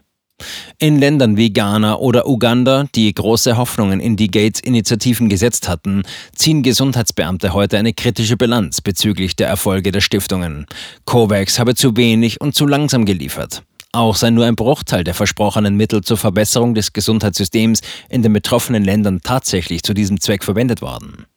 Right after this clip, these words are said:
Der Vorstandschef der Gates Foundation, Mark Sussman, räumte ein, dass die Impfkampagne hinter den Erwartungen zurückgeblieben sei.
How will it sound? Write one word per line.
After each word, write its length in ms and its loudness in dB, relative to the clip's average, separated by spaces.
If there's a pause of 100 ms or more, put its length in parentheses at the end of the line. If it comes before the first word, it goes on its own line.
(680)
Der 120 4
Vorstandschef 600 0
der 140 -2
Gates 260 0
Foundation, 640 0
Mark 260 0
Sussman, 580 0 (220)
räumte 360 2
ein, 240 0
dass 120 0
die 120 -2
Impfkampagne 760 0
hinter 300 0
den 120 0
Erwartungen 560 -2
zurückgeblieben 600 -2
sei. 260 -8